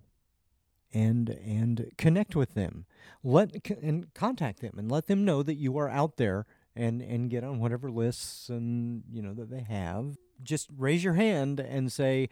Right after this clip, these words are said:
"I want whatever help you can provide," right? 'Cause they don't know if you don't do that. And then you also are gonna be looking for networks, you know,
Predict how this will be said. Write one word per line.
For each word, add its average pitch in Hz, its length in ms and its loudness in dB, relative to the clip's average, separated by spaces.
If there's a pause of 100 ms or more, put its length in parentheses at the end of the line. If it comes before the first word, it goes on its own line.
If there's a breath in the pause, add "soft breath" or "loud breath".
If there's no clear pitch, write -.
(340 soft breath)
"I 147 80 4
want 165 240 4
whatever 139 280 0
help 117 260 -2
you 117 80 -2
can 107 160 2
provide," 90 400 2 (480)
right? 104 260 2 (960)
'Cause 120 380 0 (320)
they 123 300 4
don't 180 160 2
know 139 240 4
if 120 120 -4
you 123 120 -2
don't 113 220 -4 (300)
do 110 180 2
that. - 240 -6 (1080 soft breath)
And 160 120 4
then 185 140 6
you 175 140 2
also 143 680 -2 (260)
are 160 100 2
gonna 147 220 -2
be 160 120 -4
looking 135 440 -4
for 120 480 -4 (500 soft breath)
networks, 117 760 -4 (920)
you 104 140 -4
know, 117 320 -2